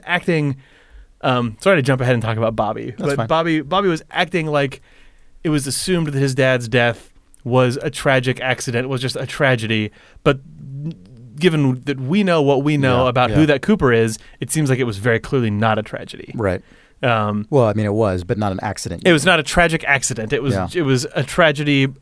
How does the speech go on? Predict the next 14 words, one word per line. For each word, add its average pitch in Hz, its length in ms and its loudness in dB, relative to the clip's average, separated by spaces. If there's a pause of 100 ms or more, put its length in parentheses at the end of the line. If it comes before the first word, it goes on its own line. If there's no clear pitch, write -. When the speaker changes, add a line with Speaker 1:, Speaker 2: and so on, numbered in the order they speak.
(160)
Speaker 1:
and 127 180 2
murder, 120 640 0
probably. 131 400 2
Speaker 2:
Right, 69 160 -6
probably 101 400 -2
so, 90 200 -6
yeah. 127 260 2
Speaker 1:
Um, 110 220 -2 (280)
but 147 160 -2 (280)
that 143 120 6
also, 123 340 2 (1800)
I 160 120 2
don't, 160 240 -2
I, 147 160 -6